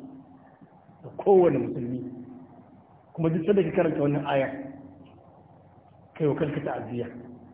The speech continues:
Saboda jarabawa ce mai girma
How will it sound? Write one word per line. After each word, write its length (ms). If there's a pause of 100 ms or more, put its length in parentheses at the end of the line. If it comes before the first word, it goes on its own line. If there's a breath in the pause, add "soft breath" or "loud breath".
(1900)
Saboda 280
jarabawa 540
ce 180 (960)
mai 240
girma 320